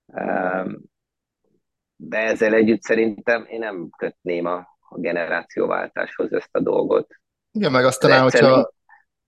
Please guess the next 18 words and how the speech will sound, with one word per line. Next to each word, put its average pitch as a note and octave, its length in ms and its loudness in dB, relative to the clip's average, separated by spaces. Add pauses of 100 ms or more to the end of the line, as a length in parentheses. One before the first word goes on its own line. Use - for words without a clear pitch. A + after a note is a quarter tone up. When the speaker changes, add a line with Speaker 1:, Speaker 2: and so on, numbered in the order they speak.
(300)
Speaker 2:
most, B2 320 2
mint C3 200 0
hogyha C#3 220 2
az B2+ 100 4
inkább C#3 320 0
a A#2 60 -2
C B2 200 -6
B A2+ 200 -2
S-en A2 200 -6
lett G#2 180 -4
volna, G#2+ 180 -6
hogy A2 80 -2
ott, G#2+ 200 -6
ott B2 140 -6
cseréltek G#2+ 480 -2
le G#2+ 80 -6
elég G2 260 -6
sok, - 300 -6